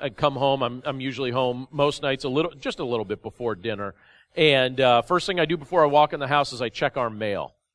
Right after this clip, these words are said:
And I have four teenage children. They, uh, have sources of income. They have access to the internet.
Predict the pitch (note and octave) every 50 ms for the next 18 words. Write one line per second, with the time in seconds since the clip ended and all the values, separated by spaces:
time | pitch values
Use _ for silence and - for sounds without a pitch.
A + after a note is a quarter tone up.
0 | _ _ _ _ _ _ _ _ - C3+ B2+ B2+ C3 B2+ A#2 - - E3 D#3+ D#3
1 | D#3+ E3 E3 D#3+ D#3+ D3+ C#3 - - - F3 F3+ F#3 F3 G3+ G#3+ A3 A3+ G#3+ -
2 | _ _ _ _ _ _ _ B2+ C#3 C3+ C3+ C3 B2+ B2+ B2+ B2+ C3 B2 C#3 B2+
3 | B2 A#2+ A#2 A#2 A#2 A#2 A2+ - B2+ C#3 B2 - - - D#3+ E3 F3 E3 E3+ E3
4 | C3+ C#3+ C3+ A#2+ D#3 F#3 G3+ F3 - G3 G3 G3 G#3 A3 A3 - _ - - _
5 | _ C#3+ C3+ C3+ C3 A#2 A#2 G#2+ - _ _ D#3 F3 F#3 - - - G3+ F#3+ -
6 | - - F3+ E3 F3 F3 F3+ F#3 F#3 F#3 F#3+ G3 G#3 G#3 -